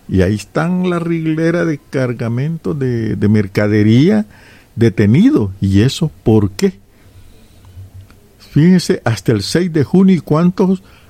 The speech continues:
Hasta el lunes siete de junio estará deshabilitada la ruta fiscal para tránsitos nacionales e internacionales. Usted, estamos perdiendo miles de dólares, y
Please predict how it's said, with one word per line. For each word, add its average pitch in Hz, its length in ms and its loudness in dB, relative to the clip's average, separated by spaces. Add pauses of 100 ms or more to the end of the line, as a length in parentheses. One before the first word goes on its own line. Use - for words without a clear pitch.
Hasta - 240 -2
el 120 80 2
lunes 180 260 4
siete 165 260 -2
de 156 60 2
junio 175 240 0
estará 156 380 -2
deshabilitada 156 760 -2
la 143 120 0
ruta 147 300 -2
fiscal 165 560 -4
para 175 280 -2
tránsitos 185 560 -2
nacionales 143 600 -4
e 180 40 0
internacionales. 127 1040 -2
Usted, 117 300 -2
estamos 113 340 -2
perdiendo 185 800 -2
miles 254 760 2
de - 120 -2
dólares, 349 520 0
y 143 60 -4